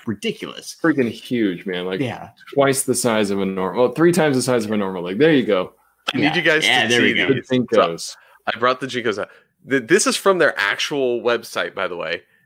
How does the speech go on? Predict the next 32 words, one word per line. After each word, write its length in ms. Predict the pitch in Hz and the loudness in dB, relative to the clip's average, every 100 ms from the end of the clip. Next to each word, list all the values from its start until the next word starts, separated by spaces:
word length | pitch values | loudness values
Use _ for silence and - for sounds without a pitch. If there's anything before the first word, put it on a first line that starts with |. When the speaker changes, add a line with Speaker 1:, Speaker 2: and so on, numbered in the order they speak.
| - | -6
Speaker 3:
These 180 | 143 | -4
things 200 | - 196 | -4 -4
Speaker 1:
Nice. 80 | 175 | -4
Speaker 3:
are 40 | 117 | -2
now 200 | 120 131 | -2 -2
two 260 | - 165 | -6 -8
hundred 300 | 151 180 170 | -6 -6 -6
and 100 | 117 | -8
twenty-five 640 | - - 113 123 - 117 - | -12 -8 -6 -4 -6 -10 -8
dollars 400 | 117 92 92 359 | -2 -2 2 6
Speaker 2:
Woo. 160 | 359 | 6
Speaker 3:
for 140 | - 104 | 4 -4
a 80 | |
pair 260 | 113 113 95 | -4 -2 -2
of 60 | 98 | -2
Speaker 2:
No 80 | 123 | -2
Speaker 3:
jeans. 340 | 101 90 92 | -2 -2 -4
Speaker 2:
way. 240 | 95 - 190 | -2 0 0
Speaker 1:
For 100 | 151 | 0
new 220 | 160 180 | 0 0
Speaker 3:
But, 60 | 131 | 2
Speaker 1:
ones, 300 | 139 110 - | 2 0 -4
too, 140 | 147 | 0
Speaker 3:
but 60 | 143 | 2
look 80 | |
Speaker 1:
right? 120 | 160 156 | 4 4
Speaker 3:
at 60 | |
Speaker 1:
Like, 80 | 131 | 2
Speaker 3:
these, 120 | 120 | 2
look 180 | 139 143 | 0 0
at 40 | |
these. 340 | 127 104 98 | 0 0 -4